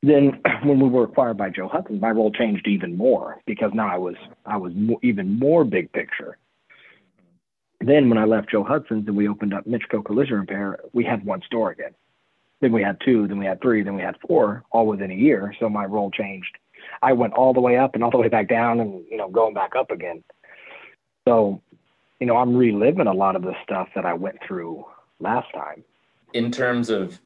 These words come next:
Speaker 2: letting the manager manage, you, you touched on it when talking about how if you're an owner, you can't micromanagement, you can't micromanage the estimating process. Do you wanna micromanage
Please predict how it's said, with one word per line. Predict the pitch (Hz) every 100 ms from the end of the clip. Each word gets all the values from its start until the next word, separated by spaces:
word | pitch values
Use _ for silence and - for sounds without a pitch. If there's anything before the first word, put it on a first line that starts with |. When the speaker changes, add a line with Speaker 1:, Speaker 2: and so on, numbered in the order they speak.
| -
Speaker 2:
letting | 117 123 139 143
the | 131
manager | 113 110 110 104 101 95
manage, | 95 95 98 98 92 - -
you, | 131 123 127 139
you | 135 135 143
touched | 160 165 -
on | 143 127
it | 117 110 - _ _
when | 120 120
talking | 107 113 - 107
about | 101 95 92
how | 110 92 90
if | 87 98
you're | 104
an | 98
owner, | - 127 120 110
you | 92
can't | 92 110 87
micromanagement, | 104 92 101 95 90 87 85 87 87 87 _ -
you | 95
can't | 135 127 120
micromanage | 104 110 113 104 95 92 92 87 - - _ _ _
the | -
estimating | 107 - 95 78 76 73
process. | - 64 64 - - - - _ _ _ _ _ _ _ _ _ _ _ _
Do | 113
you | 117 117
wanna | 113 120
micromanage | 117 104 104 113 104 104 101 101 95 92 -